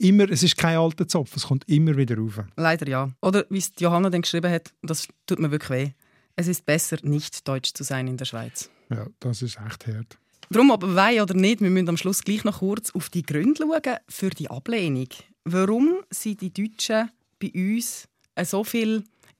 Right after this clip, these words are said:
Speaker 2: emotional negativer aufgeladen als jetzt zum Beispiel Franzosen oder Italiener?
Speaker 1: Also gut, man muss sagen, in den sechziger, siebziger Jahren haben die Italiener auch recht viel Gegenwind, äh, bekommen,
Speaker 2: Stimmt.
Speaker 1: wo sie so viel da gekommen sind als Fremdarbeiter.
Speaker 2: Vielleicht ein blödes Beispiel gewesen, ich nehme es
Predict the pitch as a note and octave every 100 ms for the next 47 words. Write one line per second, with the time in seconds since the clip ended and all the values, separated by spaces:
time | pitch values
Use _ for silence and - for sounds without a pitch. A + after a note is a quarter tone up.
0 | - G3+ G#3+ - F#3 F3 E3+ - D#3+ F3
1 | G3 - D3+ - D3+ F3 - D3 D3+ D3
2 | D3+ - D#3+ - D3+ D3+ D3 D3 D#3+ C#3+
3 | C#3 C#3+ - B2 A2+ A2+ A#2 - - D3
4 | G#2+ A#2 A2+ A2 G#2+ G#2 G#2+ G2+ G2 A2+
5 | G#2+ - - A#2 - A#2+ A#2 G2+ G#2+ G#2+
6 | A2 A#2 A2+ A2 G#2+ G#2 A2+ A2 A#2 -
7 | B2 A#2+ A2+ B2+ A#2 B2 A#2+ G#3+ B2+ F3+
8 | B2+ - D#3+ A#2 A#2 B2 - B2+ D#3+ -
9 | C3 A#2 B2+ C#3 C#3 B2 - C3+ - C#3
10 | B2+ - A#2+ B2 B2+ A#2+ - A#2 A#2 -
11 | C3 D3+ D3+ C3+ D3 D3+ - C#3 - D#3
12 | - A#2+ D3 D3+